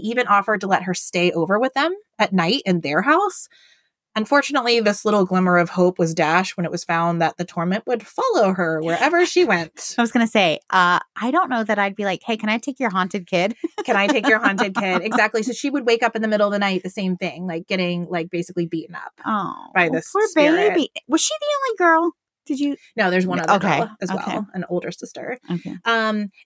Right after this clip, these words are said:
Speaker 1: and moreover, it didn't really help anyway, because even if she would be haunted at a friend's house, the
Speaker 2: Mm-hmm.
Speaker 1: house would still be
Speaker 2: Still be
Speaker 1: haunted
Speaker 2: haunted.
Speaker 1: as well.
Speaker 2: Okay.
Speaker 1: So it didn't, it's not like it was necessarily following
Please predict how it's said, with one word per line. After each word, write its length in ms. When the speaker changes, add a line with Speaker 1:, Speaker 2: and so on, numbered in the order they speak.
Speaker 1:
and 260
moreover, 720
it 140
didn't 200
really 200
help 260
anyway, 380
because 560
even 200
if 120
she 180
would 120
be 80
haunted 300
at 100
a 40
friend's 280
house, 360
the 60
Speaker 2:
Mm-hmm. 80
Speaker 1:
house 320
would 160
still 320
be 80
Speaker 2:
Still 160
be 80
Speaker 1:
haunted 360
Speaker 2:
haunted. 360
Speaker 1:
as 120
well. 280
Speaker 2:
Okay. 300
Speaker 1:
So 400
it 80
didn't, 320
it's 140
not 120
like 120
it 80
was 100
necessarily 540
following 800